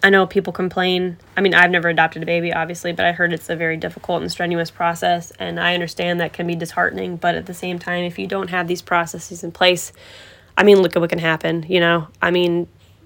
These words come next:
maybe it might be overruled, but more rules are better than no rules in some instances, and I think when it comes to the welfare of children, and just when you see when an ungoverned situation this can be, I mean,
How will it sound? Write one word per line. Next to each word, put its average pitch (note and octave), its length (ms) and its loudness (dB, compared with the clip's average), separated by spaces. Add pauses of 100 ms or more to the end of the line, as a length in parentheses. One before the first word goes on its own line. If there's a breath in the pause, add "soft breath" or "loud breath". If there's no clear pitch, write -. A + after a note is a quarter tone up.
(580)
maybe G#3 320 10
it G3+ 60 6
might G#3 140 8
be F#3 140 2
overruled, G3+ 600 8
but F3+ 320 8
more F#3 260 6
rules F#3 300 4
are F3+ 60 2
better F3 220 6
than F3 140 2
no F3 140 6
rules G#3+ 600 2
in G3 140 2
some G3+ 240 6
instances, A#3+ 600 2
and F3+ 100 2
I F3 60 0
think F3+ 120 -8
when F3+ 120 -4
it E3+ 80 -10
comes E3+ 260 -4
to - 80 -8
the F3 80 -2
welfare E3+ 380 0
of D#3+ 100 -6
children, E3+ 500 0
and F3 200 -2
just E3 220 -12
when F#3+ 260 0
you F#3+ 100 0
see G3 340 0
when F3 340 0 (640 loud breath)
an G#3 160 6
ungoverned G3+ 920 6 (680 soft breath)
situation A3+ 760 8
this F#3+ 140 4
can G3 180 2
be, G3 280 8
I F#3 80 2
mean, F#3 440 2